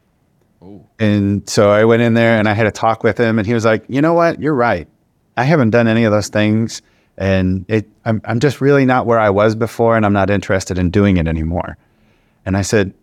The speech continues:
Speaker 2: "Oh, okay, why not?" And then he started to tell me, and there were some life issues, but his, he had damaged his vocal cords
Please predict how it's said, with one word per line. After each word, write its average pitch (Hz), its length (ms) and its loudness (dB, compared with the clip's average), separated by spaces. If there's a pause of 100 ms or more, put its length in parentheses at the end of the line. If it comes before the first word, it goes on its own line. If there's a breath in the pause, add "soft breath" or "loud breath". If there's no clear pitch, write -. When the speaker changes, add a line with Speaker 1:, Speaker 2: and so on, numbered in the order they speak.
(380)
Speaker 2:
"Oh, 139 260 0 (960)
okay, 147 200 -2
why 151 200 2
not?" 143 420 0
And 117 120 0
then 139 80 2
he 160 60 2
started 151 300 0
to 120 80 -12
tell 196 280 0
me, 90 300 -2
and 110 380 0
there 120 80 2
were 147 60 -2
some 143 200 -2
life 95 300 -2
issues, 104 500 -2
but 98 300 0 (460 soft breath)
his, 120 380 -4 (600)
he - 140 -2
had 117 180 -2
damaged 120 380 0
his 107 100 -2
vocal 123 300 -2
cords - 560 -6